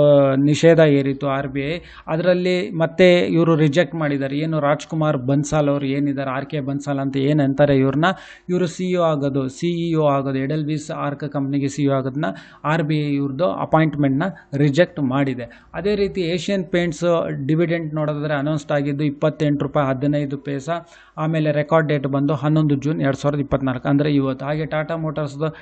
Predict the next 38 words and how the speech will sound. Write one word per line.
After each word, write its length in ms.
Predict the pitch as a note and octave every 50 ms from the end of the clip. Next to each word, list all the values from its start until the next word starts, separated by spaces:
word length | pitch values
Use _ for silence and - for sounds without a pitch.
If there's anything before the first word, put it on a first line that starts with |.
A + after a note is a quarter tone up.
| - - D#3
ಡಿವಿಡೆಂಡ್ 380 | E3+ E3+ F3+ F3+ F3+ E3+ E3
ಅನೌನ್ಸ್ 460 | E3 D#3 D3 D3+ D3+ D3+ C#3+ - -
ಆಗಿರೋದು 460 | - E3 C#3+ C#3 C#3+ C#3+ C#3 C3+ D3 D#3
ಅಂತ 160 | C#3+ C#3+ C#3+
ಹೇಳಿದ್ರೆ 220 | C#3+ C#3+ C#3+ E3+
ಮೂರು 280 | D#3+ D3+ D3+ D#3 D3+ D3+
ರೂಪಾಯಿ 500 | - - D3+ D3 - - - - - - -
ಒಂದು 220 | D3+ D3 D#3 C#3+
ಪೈಸೆ 340 | C#3 D#3 D3+ C#3+ C#3 - F#3 F#3 - - - - - _ -
ಅಥವಾ 260 | D3 C#3 - D#3 D3+
ಮೂರು 160 | D3 D3 D#3+
ರೂಪಾಯಿ 220 | D#3+ C#3+ E3 C#3 C3+
ಹತ್ತು 240 | D3 D3 - D3
ಪೈಸೆ. 640 | C#3+ E3 D#3 D3 - F3 F3+ F3+ - - _ _ _ _ _ - _ - -
ಹಾಗೆ 560 | G3 D#3+ D#3+ D#3 D3+ D3+ E3+ E3 D#3 D#3 - -
ಸ್ಪೆಷಲ್ 320 | - - E3+ E3 F#3 F#3 E3+
ಡಿವಿಡೆಂಟ್ 480 | E3 D3+ D#3+ D3 D#3 D3+ D3+ C#3 D3
ಮೂರು 300 | D#3 D3+ D3+ D3+ D#3 D3
ರೂಪಾಯಿ 200 | C#3+ - D3+ D3
ಹತ್ತು 240 | C3+ C#3+ D3 - -
ಪೈಸೆ. 260 | - D3+ C#3+ C#3+ F3
ಆಮೇಲೆ 400 | F3+ F#3 - - C#3+ C#3+ C#3+ C#3
ರೆಕಾರ್ಡ್ 320 | C#3 C#3+ C#3+ D#3 D3+ C#3+ C3+
ಡೇಟ್ 180 | C#3 C#3 -
ಬಂದು 260 | B2+ C3+ C3 C#3 E3+
ಹನ್ನೊಂದು 440 | F3+ D3+ D3+ D3+ D3+ D#3 D3+ C#3+ C#3+
ಜೂನ್ 280 | C#3+ - C#3+ D#3+ F#3 F#3+
ಎರಡ್ 180 | D3+ C#3+ C#3
ಸಾವಿರದ 260 | - - C3+ B2+ C#3 D#3 F3+ G3
ಇಪ್ಪತ್ನಾಲ್ಕು. 760 | D#3+ C#3 - - D3 C#3+ - C#3 C3 B2 B2 B2 B2 - C3+
ಹಾಗೆ 220 | C3 D#3 E3+ E3+ E3+ E3+ - - - _ -
ಹಿಂದೂಸ್ತಾನ್ 460 | F3+ F#3 F#3 G#3 - - G3 F#3+ F#3
ಕನ್ಸ್ಟ್ರಕ್ಷನ್ 560 | - E3 D#3+ D3+ - F3 E3 - - E3+ D#3
ಕಂಪನಿ 320 | D#3 D#3+ D#3 C#3+ D3+ E3 D#3+
ಇವತ್ತು 180 | D3+ C#3+ D3
ನೋಡೋದಾದ್ರೆ 400 | D#3+ E3 D#3+ D#3+ D3+ D3+ D#3 D#3+
ಒಂದೇ 400 | D#3 D3+ D3+ D3 D3 D3+ D#3+ E3+
ದಿವಸದಲ್ಲಿ 400 | D#3+ D#3 D#3 D#3 - D#3 D3 D#3